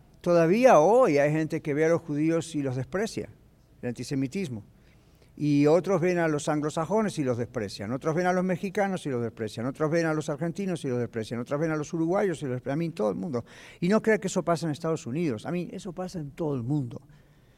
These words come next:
Yo grabé el programa para Mañana de Vida Mejor y justamente hablo de, sobre el, el tema del racismo. Y les digo, el tema del racismo no es un tema americano. Les digo rapidito, ustedes han leído historias y en la escuela se han ido acá o sus amigos o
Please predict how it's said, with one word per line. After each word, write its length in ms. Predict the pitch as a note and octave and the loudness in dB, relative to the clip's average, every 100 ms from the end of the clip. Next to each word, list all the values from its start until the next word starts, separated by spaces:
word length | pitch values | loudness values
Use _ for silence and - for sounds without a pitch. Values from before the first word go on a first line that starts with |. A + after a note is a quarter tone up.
| _ | _
Yo 160 | C3 E3+ | 4 6
grabé 260 | F3 E3 F3+ | 8 6 4
el 80 | |
programa 460 | - D3 D3+ E3 D3+ | 2 2 4 4 0
para 180 | C#3+ C3 | 0 0
Mañana 400 | B2+ C#3+ D#3+ D3+ | 0 0 0 0
de 60 | |
Vida 180 | C3+ D3 | 0 0
Mejor 340 | B2+ B2 E3+ F3+ | 0 0 0 0
y 40 | |
justamente 580 | - D#3 C#3+ C#3+ C#3 D3+ | -2 -4 -2 -2 -2 0
hablo 200 | D3 C#3+ | 0 0
de, 100 | B2 | -2
sobre 320 | B2+ A#2+ - | -4 -4 -4
el, 120 | B2 | -6
el 120 | B2+ | -8
tema 240 | - D3 C#3 | -4 -2 0
del 80 | A#2+ | 0
racismo. 640 | A#2 - B2 A#2 G#2 - _ _ _ _ _ _ _ _ _ _ - | -4 -4 -6 -8 -12 -14 _ _ _ _ _ _ _ _ _ _ -4
Y 200 | D3+ D#3 | 0 4
les 120 | E3 | 6
digo, 260 | A#3+ F#3+ C#3+ | 6 6 6
el 140 | C#3+ | 2
tema 220 | G#3 A3+ | 4 4
del 80 | A#3 | 2
racismo 340 | F#3+ G#3 G3+ | 0 0 2
no 120 | F3+ G3 | 2 0
es 100 | G3+ | -2
un 100 | F#3 | -2
tema 220 | F3 D#3+ | -2 0
americano. 640 | B2+ A2 - E3 A2+ - - _ _ _ _ _ _ _ - | 0 -2 -2 -2 -2 -6 -18 _ _ _ _ _ _ _ -2
Les 120 | C3+ | 2
digo 180 | F#3+ G3 | 4 6
rapidito, 640 | E3 D#3 D#3+ E3 A#2+ G#2+ - - | 4 2 0 -2 -2 -6 -8 -10
ustedes 340 | C3 - G#3 - | -2 6 6 6
han 140 | F#3+ | 2
leído 160 | F#3+ E3+ | 2 0
historias 580 | D#3 - F3 F3+ F3 D#3+ | -2 4 4 6 4 2
y 60 | |
en 80 | C#3 | 0
la 60 | B2+ | 0
escuela 340 | - D#3+ D#3+ | 2 2 2
se 160 | - D3 | 0 0
han 80 | |
ido 160 | D3+ C3+ | 2 0
acá 200 | B2+ C#3+ | 2 2
o 60 | D3 | 2
sus 220 | C#3 C#3+ | -2 -4
amigos 360 | B2 C#3+ C#3 | -2 0 0
o 100 | C3 | 0